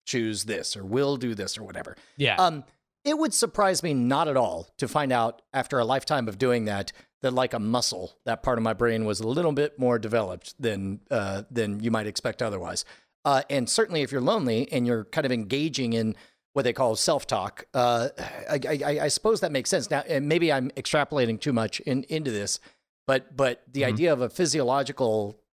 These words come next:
Speaker 1: m-, more developed, uh, thing, uh, being correlating with, with, uh, loneliness, that, that tracks to me.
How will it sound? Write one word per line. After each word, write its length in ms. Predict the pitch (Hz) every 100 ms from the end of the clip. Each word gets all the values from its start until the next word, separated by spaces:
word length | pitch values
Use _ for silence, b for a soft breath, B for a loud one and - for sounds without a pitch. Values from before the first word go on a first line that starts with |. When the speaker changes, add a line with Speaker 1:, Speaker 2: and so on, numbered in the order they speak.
| -
Speaker 1:
m-, 140 | 190 -
more 280 | 160 151 147
developed, 680 | 123 117 143 135 - - -
uh, 220 | 147 110 107
thing, 400 | - 110 110 123
uh, 400 | 127 117 117 117
being 260 | 127 143 117 B B B
correlating 720 | - 185 165 127 107 101 101 - -
with, 280 | 127 - -
with, 420 | 120 110 - - _
uh, 320 | 139 110 110 110
loneliness, 640 | 123 147 202 135 98 -
that, 240 | 135 156
that 240 | 143 180 -
tracks 460 | 113 170 - -
to 140 | - 226
me. 300 | 240 147